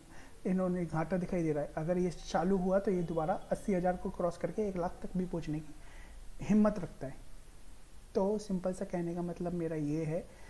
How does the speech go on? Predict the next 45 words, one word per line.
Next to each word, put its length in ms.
कि 140
अगर 240
आप 80
फंडामेंटल 800
शेयर 360
में, 180
एक 160
अच्छे 300
शेयर 300
में 200
इन्वेस्ट 420
करते 260
हैं, 100
ओके, 280
तो 360
आप 240
किसी 220
भी 120
level 240
पर 140
ख़रीद 220
सकते 280
हैं। 180
कोई 240
भी 120
इनका 360
बाय 280
नहीं 240
का 240
कोई 140
signal 360
नहीं 140
होता, 300
कोई 120
कुछ 240
नहीं 100
होता 200
कि 140
हमें 380
ये 260
इसका 200
dip 240
आ 60
गया 180
है। 100